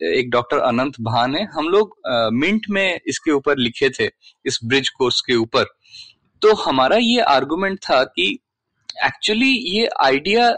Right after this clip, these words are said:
जो है वो इतना खराब नहीं है, लेकिन जो ऐसी चीजें हैं जैसे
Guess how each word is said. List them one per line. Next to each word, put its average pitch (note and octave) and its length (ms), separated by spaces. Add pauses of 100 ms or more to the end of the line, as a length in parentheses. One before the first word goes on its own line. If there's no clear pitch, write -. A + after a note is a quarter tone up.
(100)
जो G#3+ 200
है G#3+ 100
वो A#3+ 300 (100)
इतना G#3 260
खराब A3+ 420
नहीं G#3+ 220
है, G2+ 80 (760)
लेकिन A3+ 580 (120)
जो G#3+ 240 (160)
ऐसी F3 280
चीजें G#3 320
हैं G#3+ 100
जैसे G3+ 220